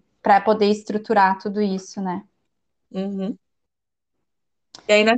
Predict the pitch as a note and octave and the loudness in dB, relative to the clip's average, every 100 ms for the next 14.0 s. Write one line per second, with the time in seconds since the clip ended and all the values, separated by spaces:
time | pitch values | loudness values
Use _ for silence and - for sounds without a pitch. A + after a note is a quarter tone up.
0 | - B3 A#3 A#3+ F4+ G#4+ - _ - - | 2 4 4 4 0 0 -4 _ -20 -20
1 | _ _ _ _ _ _ _ _ _ _ | _ _ _ _ _ _ _ _ _ _
2 | _ _ _ _ - _ G#3+ A3 A3 G#3+ | _ _ _ _ -20 _ 0 4 4 4
3 | G#3 G3 A#3 A#3+ G#3+ F#3 F#3 G#3 G#3+ - | 2 0 0 2 4 4 4 0 -8 -12
4 | _ _ _ _ _ - - F#3+ F#3+ G3+ | _ _ _ _ _ -12 -4 -2 0 0
5 | F#3+ F#3+ F#3 F#3 F#3+ E3 D3 C#3+ - F3 | 0 2 2 4 2 2 0 -4 -2 0
6 | F#3 E3 C#3+ - _ _ _ _ _ _ | 0 -2 -4 -12 _ _ _ _ _ _
7 | - F3 G#3 G3 G3 G#3+ G#3+ A#3 A3 G3+ | -2 0 2 0 0 2 4 4 4 4
8 | G3 G#3 G3 F#3+ F#3 F#3 F3 F3+ - F3+ | 2 0 0 2 2 0 -2 -2 -4 -2
9 | F#3+ - A#3 F3+ E3+ E3 E3 D#3 D#3+ D#3+ | -2 -2 -4 -2 0 -2 -4 -4 -2 -4
10 | D#3 D3+ C#3+ - - _ _ _ _ _ | -2 -4 -4 -6 -10 _ _ _ _ _
11 | _ _ _ _ _ _ _ _ _ _ | _ _ _ _ _ _ _ _ _ _
12 | _ - F#3+ G3 G3 F#3+ F#3+ F#3+ F#3 F#3 | _ -4 0 0 0 0 0 2 2 2
13 | F#3 F#3 F3+ F3 F3 E3+ E3 E3 D#3+ | 2 2 0 -2 -4 -6 -8 -12 -14